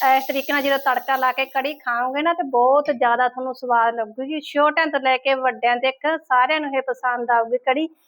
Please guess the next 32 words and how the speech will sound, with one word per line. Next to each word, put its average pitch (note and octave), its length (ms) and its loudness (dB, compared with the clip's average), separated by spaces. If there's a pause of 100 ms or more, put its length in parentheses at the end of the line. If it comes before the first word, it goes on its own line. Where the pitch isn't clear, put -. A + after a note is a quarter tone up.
(180)
ਇੰਨੀ D#4 440 4
ਵਧੀਆ C#4 380 2
ਬਣਦੀ B3+ 440 -2
ਹੈਗੀ C4+ 320 0
ਆ। F4 80 0 (360)
ਪਰ C4 120 4
ਜਿਹੜੀਆਂ C4 300 0
ਚੀਜ਼ਾਂ C4+ 320 -4
ਮੈਂ D4 180 0
ਤੁਹਾਨੂੰ D4+ 240 -2
ਦੱਸੀਆਂ C4+ 400 -2
ਨਾ, F4 160 0 (360)
ਉਸੇ F4+ 300 0
ਤਰੀਕੇ D4 360 -2
ਨਾਲ D4+ 180 2
ਹੀ D4+ 40 2
ਤੁਸੀਂ C#4 300 -2
ਸਾਰੀਆਂ C4+ 380 2
ਸਾ-, B3+ 400 0
ਸਾਰਾ C4+ 260 4
ਸਮਾਨ C4+ 360 -2
ਪਾ B3 200 0
ਕੇ A#3+ 120 -4
ਇਹ B3+ 160 0
ਕੜੀ C4 260 -4
ਬਣਾ B3 260 0
ਕੇ B3 180 0
ਦੇਖਿਓ, A#3+ 520 2 (760)
ਬਹੁਤ B3 360 4
ਵਧੀਆ B3 300 0
ਬਣਦੀ G3 380 -8
ਹੈ। - 180 -20